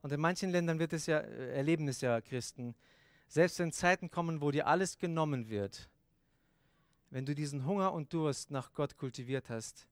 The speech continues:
liest man über diese Menschen, die sagen, ich habe alles in ihm. Amen.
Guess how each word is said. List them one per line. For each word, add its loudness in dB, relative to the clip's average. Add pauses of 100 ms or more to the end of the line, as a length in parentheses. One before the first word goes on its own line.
(1300)
liest 0
man 0
über -2
diese -4
Menschen, -4
die -6
sagen, -2
ich -10
habe -8
alles -2
in -10
ihm. -14 (1040)
Amen. -10